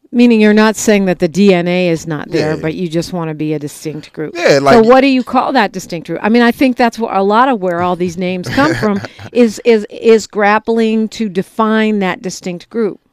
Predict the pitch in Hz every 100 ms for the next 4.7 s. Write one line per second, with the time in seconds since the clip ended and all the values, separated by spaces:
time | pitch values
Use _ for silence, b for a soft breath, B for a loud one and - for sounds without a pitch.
0 | _ 113 156 165 160 240 240 127 110 147
1 | 175 139 113 165 - 135 135 151 202 240
2 | 104 127 131 123 120 151 147 135 131 135
3 | 120 127 147 135 - 156 151 135 135 131
4 | 117 139 - 135 123 120